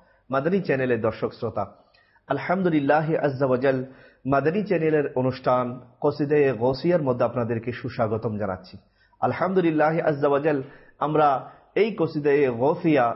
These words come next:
অনুষ্ঠানের মধ্যে আমার হযরত সৈয়দুনা গৌসে পাক আব্দুল কাদের জিলানী রহমতুল্লাহি তাআলা আলাইহির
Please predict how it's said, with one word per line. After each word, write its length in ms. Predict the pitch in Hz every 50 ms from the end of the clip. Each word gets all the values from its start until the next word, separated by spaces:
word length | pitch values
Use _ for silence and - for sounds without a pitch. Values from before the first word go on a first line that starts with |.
| - -
অনুষ্ঠানের 500 | - 151 175 180 180 - 220 214 196 160
মধ্যে 440 | 123 120 110 104 104 113 110 131 135 - - _ _ _ _ _ -
আমার 180 | 147 170 170
হযরত 300 | 160 156 165 160 170 165
সৈয়দুনা 540 | 165 - - 160 160 156 160 156 151 143 131 -
গৌসে 340 | 127 120 131 147 151 151 151
পাক 520 | 131 135 135 135 135 135 139 - - - 135
আব্দুল 220 | 131 131 151 151
কাদের 400 | 147 - 143 135 135 135 127 117
জিলানী 480 | 113 120 123 127 131 147 165 175 160 - -
রহমতুল্লাহি 760 | 139 151 147 - 180 180 170 170 151 131 131 135 135 135 143
তাআলা 280 | 135 139 127 120 123 127
আলাইহির 300 | 131 139 127 127 123